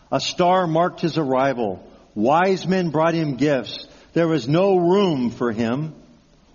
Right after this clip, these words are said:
Only a few attended his arrival. He came as a baby. Next time Jesus comes, and he's coming again,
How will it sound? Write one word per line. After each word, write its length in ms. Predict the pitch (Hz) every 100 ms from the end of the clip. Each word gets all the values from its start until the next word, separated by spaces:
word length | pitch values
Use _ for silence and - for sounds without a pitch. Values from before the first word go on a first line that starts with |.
| -
Only 300 | 175 180 180
a 80 | 180
few 400 | 180 202 180 143
attended 420 | - 156 151 139
his 160 | 147
arrival. 640 | 147 135 135 135 107 104 101 - - _ _ _
He 160 | 139
came 680 | 127 - 160 127 107 110 - - -
as 200 | 117 110
a 60 | 113
baby. 520 | 123 120 104 92 78 - - - _ _ _ - - -
Next 580 | 120 160 240 240 - -
time 400 | 151 131 113 101
Jesus 400 | 131 117 113 -
comes, 400 | 147 127 90 - - -
and 140 | 139
he's 240 | 139 233 -
coming 260 | 226 226
again, 540 | 226 208 247 208 113